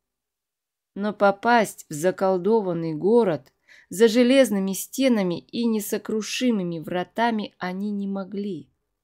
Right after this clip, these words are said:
и под землёй их подстерегали непонятные машины-убийцы.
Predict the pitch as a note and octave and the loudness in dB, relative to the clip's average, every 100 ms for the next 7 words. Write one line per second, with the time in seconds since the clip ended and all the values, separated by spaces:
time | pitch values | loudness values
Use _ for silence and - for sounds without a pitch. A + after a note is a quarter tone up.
0 | _ _ _ A#3+ B3 A#3 F#3+ A3 A3+ B3+ | _ _ _ -4 2 2 4 0 4 6
1 | B3+ - - A3+ - G3 - - G3 F#3+ | 6 4 -2 -8 -6 -6 -6 -6 -4 -2
2 | E3+ A3+ A#3 G#3 - F#3+ G3+ F#3+ F#3 F3+ | 0 2 2 0 -2 -4 -4 -2 -2 0
3 | G3 G#3 - D#3+ D#3+ D#3 E3 - F#3 F3+ | -2 -4 -6 -8 -6 -8 -10 -12 -10 -10
4 | E3+ - E3+ - F3 D#3+ - - - | -10 -14 -16 -12 -12 -12 -14 -20 -20